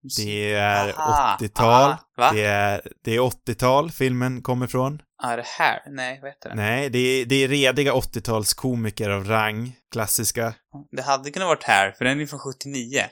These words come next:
Speaker 2: Ja, nej, nej, nej.
Speaker 1: Nej, nej.
Speaker 2: Det är
Speaker 1: Aj,
Speaker 2: lite
Speaker 1: aj.
Speaker 2: mer showtune, eller ja, lite mer rockigt är det väl, men ändå lite mer showtunigt. Det här är liksom en jukebox-musikal, som sagt, där det är tagna låtar från andra artister, och de här artisterna medverkar även i den här filmen.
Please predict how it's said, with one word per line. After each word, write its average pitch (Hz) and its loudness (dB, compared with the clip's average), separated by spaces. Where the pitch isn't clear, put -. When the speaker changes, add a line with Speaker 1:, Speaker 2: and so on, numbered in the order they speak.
Speaker 2:
Ja, 120 -4
nej, 147 -4
nej, 170 -8
nej. 156 -8
Speaker 1:
Nej, 127 -14
nej. 123 -14
Speaker 2:
Det 139 2
är 156 2
Speaker 1:
Aj, 160 0
Speaker 2:
lite 180 0
Speaker 1:
aj. 160 0
Speaker 2:
mer 151 2
showtune, 123 0
eller 127 2
ja, 117 6
lite 110 -4
mer 104 0
rockigt - -4
är 95 -2
det 80 -8
väl, 107 -6
men 127 -4
ändå 139 -2
lite 143 -2
mer 120 -2
showtunigt. 110 -6
Det 117 -6
här 139 2
är 120 2
liksom 107 -4
en 107 -8
jukebox-musikal, 117 -2
som 98 -10
sagt, - -10
där 117 -4
det 113 -2
är 110 -6
tagna 120 2
låtar 113 -2
från 113 -8
andra 107 -4
artister, 107 -6
och 101 -8
de 117 -8
här 131 -4
artisterna 117 -6
medverkar 127 -2
även 98 -4
i 98 -10
den 98 -8
här 101 -6
filmen. 120 -6